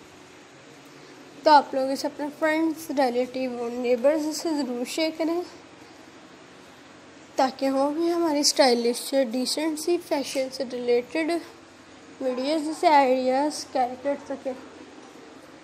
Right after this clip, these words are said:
तो friends, अगर आप लोग हमारे channel पर नए हैं तो आप हमारे channel को subscribe करें, Bell icon को press करें, ताकि हमारी हर नई आने वाली स्टाइलिश और decent सी,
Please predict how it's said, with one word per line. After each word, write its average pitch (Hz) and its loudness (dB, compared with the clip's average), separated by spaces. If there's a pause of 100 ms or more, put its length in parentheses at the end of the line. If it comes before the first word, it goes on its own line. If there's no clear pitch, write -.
तो 339 -6
friends, 330 0
अगर 262 -4
आप 254 2 (100)
लोग 269 0
हमारे 269 0
channel 240 -2
पर 254 -8
नए 254 -2
हैं 240 -6
तो 262 0
आप 240 0
हमारे 240 -4
channel 226 -6
को 285 -8
subscribe 320 -2 (100)
करें, 339 -2 (1900)
Bell 269 8
icon 262 2 (140)
को 262 -4
press 254 -4
करें, 320 2 (140)
ताकि 269 2
हमारी 262 -2
हर 294 -2
नई 330 0
आने 302 0
वाली 311 0
स्टाइलिश 240 -2
और 247 -6
decent 277 -6
सी, 330 -6